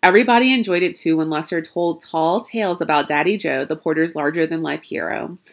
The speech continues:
Now, y'all know the first thing a good Pullman man is expected to do is make up the top and lower berths of the passengers each ni-, for the passengers each night. "Come on, Lester," one of the listeners chided. "You don't need to describe our jobs for us."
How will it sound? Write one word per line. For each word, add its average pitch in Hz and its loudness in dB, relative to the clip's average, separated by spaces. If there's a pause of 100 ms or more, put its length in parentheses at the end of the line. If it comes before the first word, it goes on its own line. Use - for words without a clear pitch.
(340)
Now, 190 10
y'all 190 10
know 190 8
the 302 6
first 226 4
thing 208 -2
a 196 2
good 180 2
Pullman 180 0
man 170 4
is 170 -4
expected 160 -4
to 165 -10
do 208 0
is 170 0
make 165 -2
up 175 -6
the 185 -4
top 160 -2
and 160 -2
lower 151 0
berths 175 -2 (300)
of 165 0
the 175 0
passengers 156 0
each 151 -4
ni-, 151 -6 (180)
for 269 8
the 285 4
passengers 170 2
each 147 -2
night. 123 -4 (760)
"Come 285 4
on, 233 6
Lester," 165 4
one 165 4
of 160 0
the 165 -2
listeners 160 0
chided. 156 0 (260)
"You 214 4
don't 233 8
need 202 2
to 226 2
describe 160 2
our 156 4
jobs 147 -4
for - -6
us." - -4